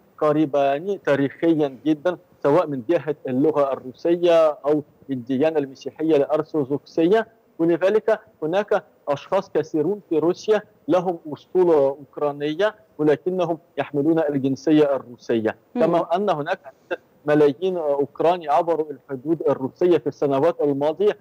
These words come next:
Speaker 1: وحصلوا على الجنسية الروسية. آه، فبالتالي، آه، حتى إذا كان هؤلاء يحملون الجنسية الروسية فهؤلاء انتمائهم لأوكرانيا، وإلا لما كانوا نفذوا من مثل هذه الأعمال في الداخل الروسي.
Speaker 2: نعم. مم.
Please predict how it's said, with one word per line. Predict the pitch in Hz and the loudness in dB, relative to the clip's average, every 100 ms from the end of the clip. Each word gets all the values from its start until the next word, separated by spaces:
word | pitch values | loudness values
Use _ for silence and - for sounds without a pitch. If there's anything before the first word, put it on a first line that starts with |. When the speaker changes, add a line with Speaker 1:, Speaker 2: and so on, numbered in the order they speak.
| _ 147 | _ -12
Speaker 1:
وحصلوا | - 185 214 175 135 | -4 -2 0 2 4
على | 147 165 156 | 2 0 -2
الجنسية | 147 143 147 - 175 165 151 _ - 147 | -6 -6 -8 -4 0 0 -2 _ -6 -4
الروسية. | 143 151 - 175 139 127 - _ 135 | -2 -4 -2 0 2 0 -4 _ -2
آه، | 139 | 0
فبالتالي، | 165 170 156 160 - 170 165 196 208 _ _ - | 2 0 0 -6 -2 0 2 0 -4 _ _ -4
آه، | 147 | -4
حتى | 139 170 - 170 | -2 -4 -4 -2
إذا | 165 151 | 0 0
كان | 147 185 180 | 0 0 0
هؤلاء | 151 147 143 151 175 | 0 -2 -2 -2 -2
يحملون | 147 - 147 180 | -4 -6 -6 -4
الجنسية | 170 147 147 - 180 175 | -2 -6 -6 -2 0 0
الروسية | 156 151 180 196 226 _ - | -2 -6 -2 0 0 _ -6
فهؤلاء | 196 190 180 202 208 | -2 0 2 0 0
انتمائهم | 190 185 196 185 175 180 | -6 -6 -4 -4 -4 -2
لأوكرانيا، | 190 180 - 208 190 175 160 _ - | -2 -2 -2 -2 -2 -4 -6 _ -8
وإلا | 160 170 175 190 | -2 0 0 0
لما | 170 175 170 | 0 0 -2
كانوا | - 185 170 | -2 -4 -4
نفذوا | 180 - 160 160 | -6 -2 0 0
من | 170 170 175 | -4 -4 -2
مثل | 175 | -2
هذه | 160 170 165 | -2 0 -2
الأعمال | 165 151 151 151 147 - | 0 0 0 -2 -4 -6
في | 156 | -12
الداخل | - 151 156 | -6 -4 0
الروسي. | 151 143 147 240 | 0 -2 -4 -2
Speaker 2:
نعم. | 196 - _ _ - | -2 -6 _ _ -4
مم. | 269 | -2